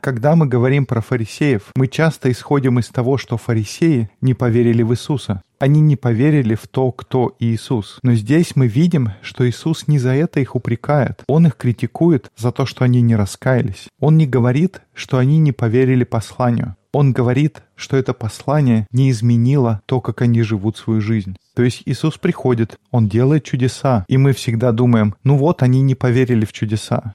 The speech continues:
Нет, нет, нет, они поверили. Они поняли то, что Он хочет им донести, когда цитирует Писание. Они поняли, насколько тонко и гениально Он понимает Писание. Есть множество отрывков, где говорится,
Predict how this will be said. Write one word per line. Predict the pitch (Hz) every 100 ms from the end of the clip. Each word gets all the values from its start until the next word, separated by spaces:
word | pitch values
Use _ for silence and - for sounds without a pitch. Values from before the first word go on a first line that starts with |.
| _ -
Нет, | 147 190
нет, | 180
нет, | 175 180 131 -
они | 113 127
поверили. | 131 143 120 147 139 101 101
Они | 139 147
поняли | - - 143 165 143 120 -
то, | 147 139
что | - 131
Он | 113
хочет | - 131 - 117
им | 123 113
донести, | 117 113 104 - 151 113 -
когда | 123 110 120
цитирует | - 120 - 113 110 -
Писание. | 120 - 123 110 98 92
Они | 117 156
поняли, | - - 156 185 147
насколько | 131 123 - 147 - 123
тонко | - 151 160 131 131
и | 127
гениально | 110 123 123 127 160 151
Он | 127
понимает | - 127 117 127 143 -
Писание. | 113 - 135 131 104 98
Есть | 135 - 131
множество | 156 175 151 - 139 120
отрывков, | 117 123 151 - 139 127
где | 117 127
говорится, | 117 120 123 143 - 127 123